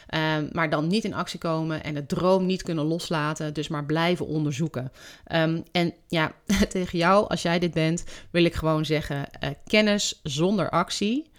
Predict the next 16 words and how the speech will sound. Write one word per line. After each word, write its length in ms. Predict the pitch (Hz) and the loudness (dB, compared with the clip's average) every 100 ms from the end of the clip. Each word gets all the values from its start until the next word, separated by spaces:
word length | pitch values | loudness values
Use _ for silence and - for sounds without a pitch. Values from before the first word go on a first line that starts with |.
| - - _ _ | -20 -20 _ _
is 160 | 185 - | 0 0
gewoon 260 | 175 156 | -2 -2
geen 280 | - 185 190 | 2 2 2
droom 280 | 170 156 156 | 4 4 4
in 60 | |
het 80 | 147 | 0
buitenland. 600 | 135 143 151 139 - 147 - | 0 -2 -2 -6 -6 -10 -8
Want 160 | 175 | -4
dan 80 | 180 | 0
ga 180 | 180 190 | 4 4
je 100 | 190 | 4
er 100 | 160 | 0
gewoon 360 | 165 156 151 - | 0 0 0 -2
echt 400 | - 190 - - - | 0 2 0 -8 -2
niet 360 | 165 190 - _ _ | 2 2 0 _ _
komen. 400 | 165 143 135 | 2 2 0